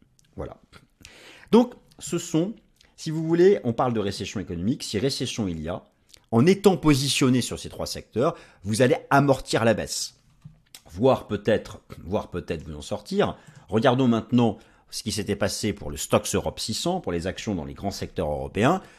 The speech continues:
Concentrez-vous sur l'histogramme bleu en deux mille vingt-deux. Deux mille vingt-deux qui était une année baissière, mais regardez, la santé et les utilities ont beaucoup, beaucoup, beaucoup moins baissé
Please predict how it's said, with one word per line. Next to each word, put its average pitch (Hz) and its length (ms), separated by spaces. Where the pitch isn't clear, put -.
Concentrez-vous 131 680
sur 117 560
l'histogramme 82 1000
bleu 139 340
en 82 80
deux 78 140
mille 95 180
vingt-deux. 92 460
Deux 98 100
mille 92 160
vingt-deux 98 240
qui - 80
était 87 140
une 82 180
année 78 200
baissière, 113 480
mais 101 100
regardez, 92 600
la 98 140
santé 107 560
et 95 120
les 87 260
utilities 113 640
ont 90 180
beaucoup, 151 720
beaucoup, 127 460
beaucoup 107 380
moins 87 220
baissé 104 460